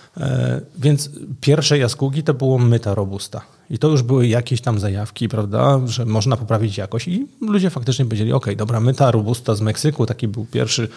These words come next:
pierwszy produkt, który ja pamiętam, że mi się spodobał. Mówię, „O, to naprawdę coś ciekawego inte-, i, i, i interesującego innego”.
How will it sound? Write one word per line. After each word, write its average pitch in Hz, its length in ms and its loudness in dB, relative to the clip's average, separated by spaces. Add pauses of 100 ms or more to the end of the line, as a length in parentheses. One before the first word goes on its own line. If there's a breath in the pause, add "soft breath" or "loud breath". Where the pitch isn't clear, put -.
(440 loud breath)
pierwszy 147 240 2
produkt, 139 300 2
który 113 160 0
ja 120 140 2
pamiętam, 104 520 -4
że 107 60 -6
mi 107 100 -4
się 110 120 -6
spodobał. 110 420 -4
Mówię, 110 220 -4
„O, - 100 -2
to 104 220 -6
naprawdę 117 360 -2
coś - 160 -8
ciekawego 110 460 0
inte-, 104 300 -2
i, 151 80 0
i, 127 340 -2
i 139 40 4
interesującego 117 680 2
innego”. 110 360 -4